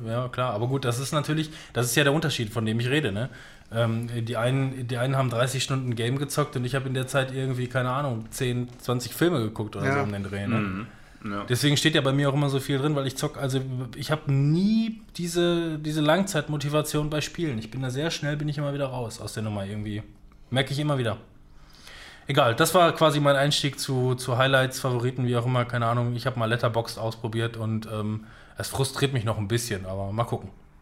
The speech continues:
Speaker 1: Vielleicht nächstes Mal mehr.
Speaker 2: Ja, ich habe mich da auch, wie gesagt, angemeldet, habe irgendwie eine Rezension geschrieben und da habe ich mir gedacht, hm,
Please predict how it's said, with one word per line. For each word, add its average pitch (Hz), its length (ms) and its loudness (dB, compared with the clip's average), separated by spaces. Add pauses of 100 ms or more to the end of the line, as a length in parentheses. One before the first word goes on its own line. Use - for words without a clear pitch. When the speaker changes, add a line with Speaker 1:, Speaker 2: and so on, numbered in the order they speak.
(280)
Speaker 1:
Vielleicht 123 260 -2
nächstes 123 240 -2
Mal 101 120 0
mehr. 95 240 -4 (220)
Speaker 2:
Ja, 156 100 -8
ich 160 120 -4
habe 175 120 2
mich 156 100 -4
da 170 160 2 (300)
auch, 165 180 -2
wie 170 80 -2
gesagt, 147 220 0
angemeldet, 170 360 0
habe 170 140 0
irgendwie 160 180 0
eine 156 160 -2
Rezension 151 400 -4
geschrieben 180 280 0
und - 20 2
da 151 60 2
habe 156 100 2
ich 156 60 -6
mir 165 80 -4
gedacht, 160 260 -4
hm, 120 240 -6